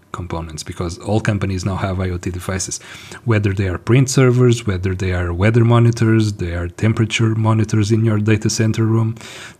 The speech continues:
uh, whether they are your, I don't know, your uninterruptible power sources that have, uh, smarts in it and need to be updated. All of these kinds of things can be abused. And all it takes is for one of them to be unpatched for,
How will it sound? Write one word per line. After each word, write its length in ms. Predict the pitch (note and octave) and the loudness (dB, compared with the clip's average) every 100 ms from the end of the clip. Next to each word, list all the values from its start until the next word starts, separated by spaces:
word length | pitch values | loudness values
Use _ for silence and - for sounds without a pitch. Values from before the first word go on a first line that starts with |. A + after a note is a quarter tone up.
| - | -6
uh, 260 | G2+ F#2+ F#2 | -4 -2 -2
whether 320 | G2 G2 G2+ | 0 0 0
they 200 | F#2+ G2 | 0 0
are 240 | G2 F#2+ | 2 0
your, 420 | F#2 F#2 F#2+ F#2 F2+ F2 G2+ G#2+ - - - - - | -2 -2 -2 -2 -4 -8 -10 -14 -16 -20 -20 -16 -6
I 80 | G2+ | -4
don't 140 | F2+ | -2
know, 220 | F2+ G2+ | -2 -2
your 420 | - G2+ G2+ F#2+ F#2+ - - | -4 -4 -2 -4 -6 -10 -4
uninterruptible 800 | G#2 G#2+ G#2+ G#2 G#2 A#2+ G#2+ G2+ | 2 4 4 2 2 2 0 2
power 220 | G#2 A2+ | 4 4
sources 540 | A2 A#2 A2 - A2+ A2 | 4 2 2 2 2 2
that 220 | G#2+ - | 0 -2
have, 360 | A2+ G#2+ G#2 A2 | 0 0 0 -2
uh, 200 | G#2+ G#2 | -2 0
smarts 420 | - G#2 G#2 - | 0 2 2 2
in 140 | A2+ | 4
it 180 | A2+ A2 | 4 2
and 120 | G#2 | 2
need 180 | G#2+ G#2 | 2 0
to 80 | G2+ | 0
be 120 | G2+ A#2 | 2 2
updated. 460 | A#2 A#2+ A#2+ B2 - - - - | 4 2 4 2 0 -12 -20 -4
All 180 | C#3+ D3+ | 4 4
of 120 | C#3 | 6
these 180 | B2+ - | 4 4
kinds 280 | - A2+ G#2+ | 2 2 2
of 60 | |
things 300 | G#2 G#2+ A2 | 0 0 0
can 180 | - G#2 | 0 0
be 120 | G2 | 2
abused. 440 | F#2+ F2 F2 E2 - - - - | 0 0 -4 -6 -14 -18 -12 0
And 180 | A2 | 4
all 140 | C3 D3+ | 6 6
it 100 | C#3 | 6
takes 240 | C#3 B2 | 4 2
is 80 | A#2+ | 2
for 160 | - A2+ | 2 4
one 180 | A#2 A2+ | 6 4
of 120 | - | 2
them 180 | F#2+ F2+ | -2 -2
to 80 | F#2+ | -4
be 160 | G2 | -2
unpatched 600 | F#2+ F2 G2 F2+ - - | -4 -4 -4 -6 -8 -14
for, 460 | - - G2+ G2 F#2 | -10 -4 -2 -2 -4